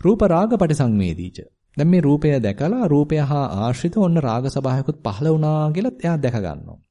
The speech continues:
සන්තංච අජ්ජත්තං රූපේසු රාගං අත්ති මේ අජ්ජත්තං රූපේසු රාගෝති පජානාති. දැන් මෙයා බොහොම අවංකව තේරුම් ගන්නවා. දැන් කලින් නම් රාගයක් තිබුණේ නැහැ. දැන් මේ රූපය දැක්කට පස්සේ ඔන්න දැන් ආධ්‍යාත්මිකවම නේ ඇතුලේ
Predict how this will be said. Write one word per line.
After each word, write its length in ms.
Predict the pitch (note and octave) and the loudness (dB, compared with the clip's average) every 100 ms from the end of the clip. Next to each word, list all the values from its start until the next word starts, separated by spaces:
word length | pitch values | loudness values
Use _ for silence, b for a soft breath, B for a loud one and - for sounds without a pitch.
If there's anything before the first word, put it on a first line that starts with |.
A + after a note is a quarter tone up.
| _ _ _ _ - | _ _ _ _ -10
සන්තංච 500 | C3 D3+ F3 F#3 F#3 | -2 0 2 2 2
අජ්ජත්තං 560 | D3 A#2+ D3+ D#3 E3 D3 | 2 0 0 0 0 0
රූපේසු 440 | B2+ C3 D3+ D3 | 2 0 0 0
රාගං 340 | D3+ D3+ F#3 A#3+ | 0 0 0 0
අත්ති 240 | D#3+ - F3 | 0 0 0
මේ 180 | F3 | 2
අජ්ජත්තං 500 | E3 D#3 D#3 D#3 G3+ F#3 | 0 0 -2 0 0 2
රූපේසු 380 | D#3 D3+ D3+ | 2 2 0
රාගෝති 400 | D#3+ D3+ D3+ G#3 A3+ | 2 2 2 2 2
පජානාති. 440 | B2+ G#2 G2 G#2 | 2 0 -2 -2
දැන් 140 | D#3+ | 0
මෙයා 260 | F#3 F3+ E3+ | 0 0 -2
බොහොම 340 | C#3+ C#3 D#3+ D#3 | 0 2 2 2
අවංකව 400 | A#2+ A#2+ B2 A#2+ | 2 0 0 0
තේරුම් 320 | G#2+ G2+ G#2 | 0 0 0
ගන්නවා. 480 | C3 B2 D2+ B2 A#3 - _ _ b b b | 2 0 -2 -4 -6 -8 _ _ b b b
දැන් 120 | E3+ | -2
කලින් 280 | - A#2+ D3+ | -2 0 2
නම් 160 | E3+ D3 | 4 2
රාගයක් 380 | B2+ A#2+ A2+ - | 0 0 -2 -2
තිබුණේ 360 | B2 A2 F2+ | -4 -2 0
නැහැ. 360 | F2 D3 D#3+ B2 A3+ | 2 2 2 0 0
දැන් 220 | F3+ E3 | 0 2
මේ 160 | E3 C3+ | 2 2
රූපය 260 | B2 C3 C3+ | 0 2 0
දැක්කට 420 | G2 F2 - C#3+ | -2 -8 -8 -8
පස්සේ 460 | A#2+ G2 - - A2+ | -6 -8 -8 -8 -8
ඔන්න 200 | D3 D3 | -6 -4
දැන් 220 | F3 F3+ D#3 - _ | -2 -2 -4 -8 _
ආධ්‍යාත්මිකවම 920 | - G#2 G#2+ B2+ D3 D3+ G#2 G2 C#3 | -10 -8 -6 -2 -2 -2 -4 -4 -2
නේ 180 | D3+ C3+ | -2 -2
ඇතුලේ 420 | - D#3+ D#3 G2 | 0 2 4 2